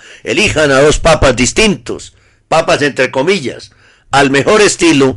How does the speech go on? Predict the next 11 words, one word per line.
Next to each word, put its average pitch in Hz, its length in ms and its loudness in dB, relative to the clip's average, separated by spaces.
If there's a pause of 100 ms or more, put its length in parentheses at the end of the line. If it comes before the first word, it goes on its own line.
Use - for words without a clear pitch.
(220)
de 113 140 -2
los 120 200 -4
tiempos 156 460 0
de 139 100 2
Aviñón. 131 680 -2 (520)
"¿Peligroso?" 160 840 2 (300)
"No", 180 380 2
responde 147 880 0 (160)
Burke. 135 400 -2 (760)
Pe-, 135 220 0
responde, 165 800 0